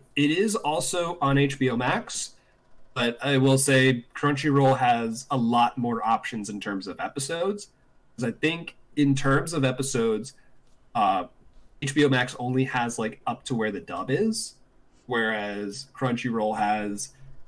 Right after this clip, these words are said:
all of the dubs. They have the O G Japanese, they have, uh, the English. I think they have, like, a couple other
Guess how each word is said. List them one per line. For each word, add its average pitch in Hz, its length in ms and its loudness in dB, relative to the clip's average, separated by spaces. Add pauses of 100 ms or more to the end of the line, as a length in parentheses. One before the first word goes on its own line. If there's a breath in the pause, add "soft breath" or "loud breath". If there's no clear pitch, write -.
(220)
all 120 180 4
of 104 100 -6
the 104 60 -6
dubs. - 360 -12
They 98 120 -8
have 98 360 -6
the 104 120 -8
O 120 120 -4
G 117 160 -4
Japanese, 104 500 -4
they 98 120 -10
have, 98 640 -8 (440)
uh, 95 320 -6
the 98 140 -8
English. 113 460 -4
I - 20 -16
think 139 160 0
they 170 80 -2
have, 139 240 0
like, 110 120 -4
a - 60 -10
couple - 360 -8
other 127 360 -4